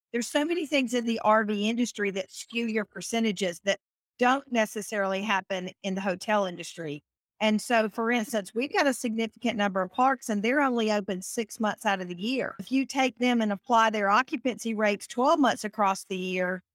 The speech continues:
and then you look at it by region where there's a lot of other parks that are also, it makes sense. But if you cross it across the United, the entire United States or by park type,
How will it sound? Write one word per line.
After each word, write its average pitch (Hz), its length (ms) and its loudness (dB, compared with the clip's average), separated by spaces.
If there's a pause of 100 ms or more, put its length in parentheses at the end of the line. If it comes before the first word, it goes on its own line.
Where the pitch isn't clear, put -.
(260)
and 220 180 4
then 285 200 4
you 269 200 4
look 262 200 0
at 233 160 4
it 214 120 -6
by 208 120 4
region 233 560 0
where 220 160 2
there's 214 220 0
a 196 60 2
lot 220 300 4
of 196 140 2
other 403 360 2
parks 190 640 -2
that 220 140 2
are 208 160 4
also, 202 540 2 (340)
it 254 180 2
makes 233 300 2
sense. 277 440 -2
But 226 160 -2
if 214 160 -2
you 226 120 -2
cross 240 440 2
it 220 120 -2
across 208 340 0
the 208 80 -4
United, 190 400 -2 (180)
the 208 120 -2
entire 214 280 0
United 190 460 0
States 208 540 -2
or 220 180 0
by 190 240 2
park 311 340 2
type, 170 420 2